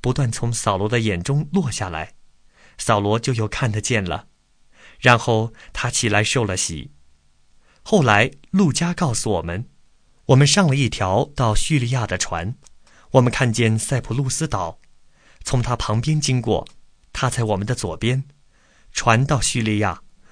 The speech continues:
我们从推罗码头上了岸，因为船在那里下货。我们在岸上走，找到了当地的信徒，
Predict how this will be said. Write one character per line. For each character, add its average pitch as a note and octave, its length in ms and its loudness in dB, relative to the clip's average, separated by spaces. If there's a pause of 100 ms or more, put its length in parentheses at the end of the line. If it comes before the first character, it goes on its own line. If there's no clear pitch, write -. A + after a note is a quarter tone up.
(100)
我 C#3 80 6
们 D#3 120 6
从 C#3+ 440 0
推 F3 240 0
罗 D3 160 0
码 F#2+ 180 2
头 - 280 -4
上 D3+ 220 -2
了 G#2+ 120 -4
岸， F2+ 200 -4 (600)
因 C3+ 180 6
为 A#2 380 4
船 A2+ 300 -2
在 D3+ 140 -2
那 C3+ 140 0
里 F#2+ 120 -4
下 C#3 220 -4
货。 - 340 -4 (720)
我 C#3 100 6
们 D3 100 4
在 D#3+ 140 2
岸 F3+ 180 0
上 C3+ 240 -2
走， F2+ 360 -4 (380)
找 G#2 200 0
到 F#3 140 0
了 C#3 120 0
当 A2+ 220 -4
地 A#2 100 -2
的 G#2+ 120 2
信 G#2+ 200 -4
徒， F#2+ 380 -8